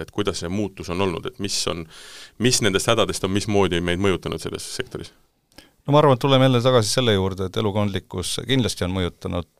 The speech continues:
Speaker 2: äh, üleüldse need, need, need faktorid, aga elukondlikkus on, on võib-olla see mõju olnud lühiajalisem, et, et, ähm, aga, aga jah, kui koroona siin algas, et, et siis elukondliku, ma arvan, selle,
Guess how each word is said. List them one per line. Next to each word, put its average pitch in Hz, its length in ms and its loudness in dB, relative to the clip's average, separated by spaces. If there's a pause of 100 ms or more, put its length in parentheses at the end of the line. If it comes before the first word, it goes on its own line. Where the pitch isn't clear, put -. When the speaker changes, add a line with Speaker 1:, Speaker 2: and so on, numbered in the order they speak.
(100)
Speaker 2:
äh, 92 100 -2 (220)
üleüldse 107 480 2 (180)
need, 92 380 -8
need, 95 320 -6 (180)
need - 400 -10
faktorid, 87 480 -2
aga 90 240 0 (140)
elukondlikkus 98 680 -4
on, 92 240 -2
on 92 240 -2
võib-olla 95 240 -6
see 95 140 -4
mõju 101 240 0
olnud 90 180 -2
lühiajalisem, 92 640 0
et, - 280 -12 (600)
et, 85 480 -6
ähm, 85 640 -6 (100)
aga, 90 520 -4 (180)
aga 95 180 -2
jah, 117 160 2
kui 95 140 -6
koroona 98 380 0
siin 98 160 -2
algas, 98 360 -4
et, - 260 -14 (180)
et 85 120 -12
siis 87 240 -8
elukondliku, 98 680 -6 (420)
ma 98 80 -2
arvan, 90 240 -4
selle, 90 340 -4